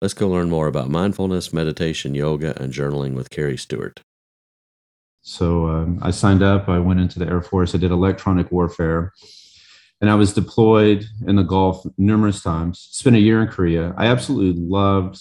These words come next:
Speaker 2: the career. I loved the people that I got to work with. I loved, I mean, I was really privileged. You know, after my first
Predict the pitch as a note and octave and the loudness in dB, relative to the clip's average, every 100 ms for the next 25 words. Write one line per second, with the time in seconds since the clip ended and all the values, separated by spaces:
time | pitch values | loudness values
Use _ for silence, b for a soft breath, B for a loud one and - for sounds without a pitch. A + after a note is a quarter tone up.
0 | - _ _ _ - F2+ E2 - F#2 E2+ | -20 _ _ _ -8 -6 -4 -2 2 2
1 | E2 E2 D#2 F2+ F2+ F#2+ F#2+ E2+ - E2+ | 0 -2 -2 -2 0 0 0 -4 -8 -6
2 | G#2 G2 F2 E2+ E2+ E2 - - F2 F2 | -4 -4 -2 0 -2 -4 -6 -4 -4 -2
3 | E2 E2 F2+ E2+ F#2 E2+ G2 F#2+ F#2 F2+ | -2 -4 -4 -4 -4 -2 0 2 0 -4
4 | - b b b b b b - - - | -16 b b b b b b -20 -10 2
5 | A2+ A2+ A2+ A2 A2+ B2 A2+ F#2 G2+ E2+ | 4 6 4 2 2 2 2 0 -2 -4
6 | D2 - - - _ _ _ _ _ _ | -6 -14 -20 -20 _ _ _ _ _ _
7 | _ _ _ _ _ _ _ G2 G#2+ G#2+ | _ _ _ _ _ _ _ 4 4 4
8 | A2+ F#2+ F#2+ A2 G#2 - | 4 4 2 0 0 -4